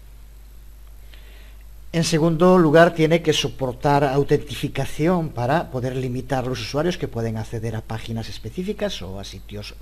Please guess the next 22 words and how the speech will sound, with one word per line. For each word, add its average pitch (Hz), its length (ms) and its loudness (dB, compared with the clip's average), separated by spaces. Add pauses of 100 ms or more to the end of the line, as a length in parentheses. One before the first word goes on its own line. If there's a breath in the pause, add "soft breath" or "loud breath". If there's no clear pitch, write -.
(140)
web 107 160 -8 (200)
completos. - 720 -18 (520 loud breath)
Tiene 156 220 4
también 160 360 6
que 170 120 4
soportar 123 480 -2
aplicaciones 123 760 -6
que 143 320 0
generan 135 380 -2
dinámicamente 117 600 -4
páginas 104 500 -8
web, 180 260 -2
como 92 240 -10
puede 95 180 -12
ser - 200 -12
Perl 160 340 -4
o 131 220 -8
P 98 280 -14
H - 320 -14
P, 123 200 -10
por 85 180 -16
ejemplo. - 420 -18